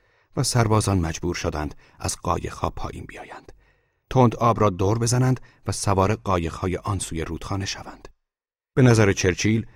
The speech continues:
رفتن به این سفر به تحمل مشکلاتش می‌ارزید.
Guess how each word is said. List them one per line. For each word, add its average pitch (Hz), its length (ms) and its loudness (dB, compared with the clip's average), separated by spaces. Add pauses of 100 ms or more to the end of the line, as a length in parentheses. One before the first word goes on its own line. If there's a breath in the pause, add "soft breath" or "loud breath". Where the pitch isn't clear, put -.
(140 soft breath)
رفتن 104 420 2
به 90 80 0
این 85 100 0
سفر 87 440 -2
به - 80 -4
تحمل 104 520 -2
مشکلاتش 87 640 -4
می‌ارزید. - 580 -8